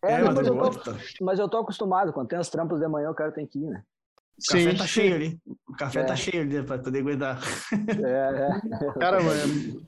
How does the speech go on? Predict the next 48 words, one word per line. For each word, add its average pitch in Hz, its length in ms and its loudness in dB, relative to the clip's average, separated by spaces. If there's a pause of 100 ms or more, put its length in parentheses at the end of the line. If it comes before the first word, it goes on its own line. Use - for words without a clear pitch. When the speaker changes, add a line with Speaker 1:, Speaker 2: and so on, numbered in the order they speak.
(280)
Speaker 3:
mas 151 260 0
massa, 160 340 0
é, 156 840 2
é 156 40 -4
interessante 156 540 -2
o 190 60 4
lance 170 320 -4
de 165 180 0 (160)
ter 175 120 -2
começado 170 400 -2
pelo 175 160 -2
cavaco, 160 580 -2
né? 131 160 -2 (880)
E, 147 140 4
e 139 40 2
Speaker 1:
Sim. 156 360 0
Speaker 3:
foi 156 140 2
tudo, 190 640 0
e 156 80 0
foi 175 180 -4
tudo 185 240 0
levando 202 460 2
bem 180 260 0
pra, 220 220 2
pra 214 180 -4 (100)
essa, 196 460 0 (220)
foi 170 100 -2
pro 175 140 -2
M 170 140 -2
P 170 160 0
B 160 300 2
e - 20 0
tudo 185 200 -4
mais. 175 300 0
Hoje, 180 400 -2 (420)
a, 139 60 -2
a, 131 920 -2
a, 117 120 -6 (240)
o 170 80 -2
porquê 208 320 0
que 208 80 -4
tu 269 80 0
acabou 240 240 0
caindo 208 420 0
na 190 140 0
guitarra 160 540 0
em 139 80 0
si? 147 400 -4